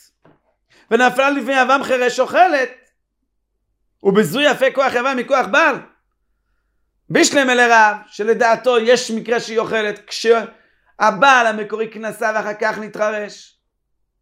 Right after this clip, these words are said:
אז הוא יעמיד, מתרץ כדי תריץ מי קורא. חיסור ומחסרה והסברנו כמו, כמו, כמו ששמואל הסביר מקודם. אבל אלא לשמואל שתמיד היבם לא מאכיל בתרומו.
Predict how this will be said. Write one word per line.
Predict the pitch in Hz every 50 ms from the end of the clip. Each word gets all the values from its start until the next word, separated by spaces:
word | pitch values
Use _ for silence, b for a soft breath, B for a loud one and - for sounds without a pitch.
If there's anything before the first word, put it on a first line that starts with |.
| _ _ _ _ _ _ _ _ _ _ _ _ _ _ _ _ _ _ _ _ _ _ _ _ _ _ _ _ _ _ _ _ _ _ - -
אז | 160 165 208
הוא | 247
יעמיד, | 262 262 277 320 277 214
מתרץ | 220 233 233 247 240 254 269 254 -
כדי | 233 226 190
תריץ | 196 196 247 233 226 220 208 208 190
מי | 202 202 196 165
קורא. | 233 254 254 233 220 196 - - _ _ _ _ _ _ _ _ _ _ _ _ _ _ _ _ _ _ -
חיסור | 175 170 202 240 233
ומחסרה | 233 214 214 214 233 240 - - 202 208
והסברנו | 190 185 165 147 175 220 214 208 190 165
כמו, | - 175 175 170
כמו, | 196 202 196 175 - 180 - 185 156
כמו | - 180 214 220 214
ששמואל | 214 196 196 175 147 - - - 190 220 226 214 190
הסביר | 165 151 190 190 175
מקודם. | 180 - - 151 139 113 - - - _ B B B B B B B
אבל | - 190 202 208 220
אלא | 254 302 320 320
לשמואל | 302 277 208 - - 254 285 302 302 277
שתמיד | - - 226 214 - - 214 208 233 294 392 415 392
היבם | 349 339 277 262 262 254 247 240
לא | 233 233 220
מאכיל | 208 202 190 - 185 180
בתרומו. | 170 170 170 165 160 160 151 151 147 147 _